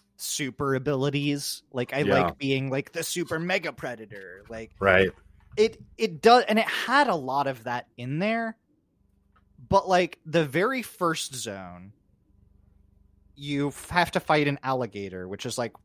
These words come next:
Speaker 1: one of the first times something is bigger than you, 'cause you're a baby shark.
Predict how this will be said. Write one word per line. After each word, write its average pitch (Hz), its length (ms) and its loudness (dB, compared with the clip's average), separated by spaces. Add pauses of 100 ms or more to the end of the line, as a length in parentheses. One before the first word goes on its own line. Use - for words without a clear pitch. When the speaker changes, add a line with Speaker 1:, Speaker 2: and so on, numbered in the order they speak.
(120)
Speaker 1:
one 180 140 6
of 208 40 4
the 190 60 6
first - 380 2
times 131 260 -2
something 123 340 -2
is 110 100 -6
bigger 104 320 -8
than 87 220 -12
you, 76 240 -20 (300)
'cause 113 160 -8
you're 135 100 4
a 113 40 0
baby 90 300 -10
shark. - 440 -16